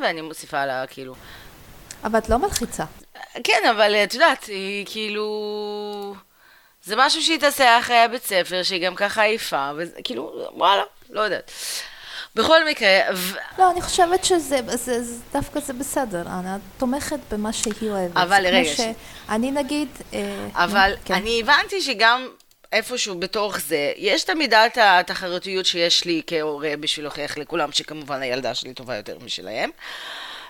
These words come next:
Speaker 1: וגם מה אנשים אחרים יגידו, וכאילו, מה שמשפיע בסופו של דבר על ההחלטות האלה,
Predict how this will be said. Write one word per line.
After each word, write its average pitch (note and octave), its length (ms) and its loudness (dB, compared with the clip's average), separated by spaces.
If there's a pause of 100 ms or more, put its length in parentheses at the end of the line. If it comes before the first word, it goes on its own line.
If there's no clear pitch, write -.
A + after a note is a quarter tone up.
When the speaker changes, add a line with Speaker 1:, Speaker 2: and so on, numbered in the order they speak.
Speaker 1:
וגם A#3+ 720 4
מה F3 180 6
אנשים F3+ 380 2
אחרים E3 380 0
יגידו, G#3+ 420 -4 (180)
וכאילו, C4 580 -2 (360)
מה C4+ 220 4
שמשפיע D#4 540 4
בסופו A3+ 420 -2
של C4 160 -2
דבר G3+ 140 2
על A3+ 220 6
ההחלטות F3 580 0
האלה, G#3+ 260 4